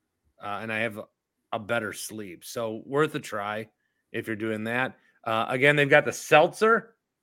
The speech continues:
that is now available with their, uh, and our friends at eighteen forty Brewing, that,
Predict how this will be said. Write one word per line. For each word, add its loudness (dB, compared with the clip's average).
that 8
is 4
now 8
available 2
with -4
their, 2
uh, 0
and -4
our 2
friends -8
at -2
eighteen -4
forty -2
Brewing, -2
that, -4